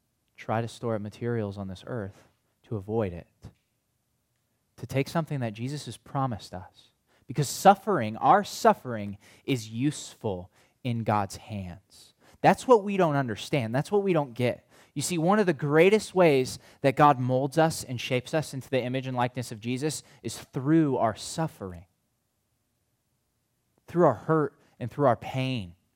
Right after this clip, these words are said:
How? Let me ask you this. If you're a follower in Jesus in here, when have you held on to God the most tight?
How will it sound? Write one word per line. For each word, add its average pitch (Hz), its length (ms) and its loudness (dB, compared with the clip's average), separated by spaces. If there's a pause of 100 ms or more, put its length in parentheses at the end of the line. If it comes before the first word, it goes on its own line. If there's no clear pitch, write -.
(1300)
How? 120 560 2 (1800)
Let 117 100 -2
me 175 100 4
ask 151 260 2
you 120 60 0
this. - 400 -8 (520)
If - 140 -10
you're 151 80 0
a - 20 -4
follower 135 480 4
in 123 80 -4
Jesus 113 380 -6
in 135 80 -8
here, 143 200 -4 (2000)
when 139 160 0
have 175 180 2
you 147 100 -2
held 131 220 4
on 127 140 2
to 120 80 -4
God 110 200 2
the 101 60 -6
most 104 320 -6
tight? - 600 -8